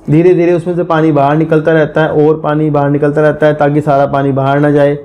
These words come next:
Finally, ये tube होती है, पूरी लंबी tube, ये इसी बात के लिए होती है कि ये, ये maintain करे कि भाई आपका जो यूरिन बनने वाला है उसमें water की concentration क्या रहेगी, है ना, कितना concentrated urine होने वाला है। तो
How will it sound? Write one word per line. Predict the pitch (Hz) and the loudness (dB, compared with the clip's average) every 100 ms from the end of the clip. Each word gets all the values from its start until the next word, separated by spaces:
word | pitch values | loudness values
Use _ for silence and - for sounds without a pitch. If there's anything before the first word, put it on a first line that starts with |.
| - - - | -16 -20 -4
Finally, | 180 196 226 240 | 0 2 2 2
ये | 247 254 | 2 0
tube | 214 202 226 | 0 2 2
होती | 196 180 185 | 0 0 -2
है, | 185 | -2
पूरी | 170 180 | 0 0
लंबी | 175 160 165 | 0 0 2
tube, | 165 160 160 | 2 2 2
ये | 165 | 2
इसी | 165 160 175 | 0 0 0
बात | 156 151 165 | 0 -2 -2
के | |
लिए | 156 151 | 0 0
होती | 131 123 143 | 0 0 0
है | 143 | 2
कि | 143 | 0
ये, | 139 135 151 | 0 2 2
ये | 151 143 | 4 2
maintain | 147 139 131 151 143 | 2 0 0 0 2
करे | 135 151 127 - - - - | 2 2 0 -6 -18 -20 -4
कि | 151 | -2
भाई | 139 143 | 2 2
आपका | 139 139 156 | 2 0 0
जो | 151 | 2
यूरिन | 147 139 147 143 | 2 2 0 0
बनने | 135 135 139 | -2 -2 0
वाला | 131 131 | 0 0
है | 139 135 | 0 0
उसमें | 135 131 139 | 0 -2 -2
water | 131 127 139 | -2 0 -2
की | 135 | -2
concentration | 131 131 139 131 131 139 123 - | -2 -4 -2 -4 -4 -4 -4 0
क्या | 135 139 | 0 2
रहेगी, | 139 135 135 143 147 - _ 131 | 2 2 2 0 -4 -20 _ -2
है | |
ना, | 170 170 - | 0 -2 -4
कितना | 156 156 147 139 | -4 0 -2 0
concentrated | 139 123 143 139 131 139 | -2 0 -2 -2 -2 0
urine | 127 127 135 | 0 2 0
होने | 135 135 | 0 0
वाला | 135 139 | 0 0
है। | 147 | 0
तो | 160 | -4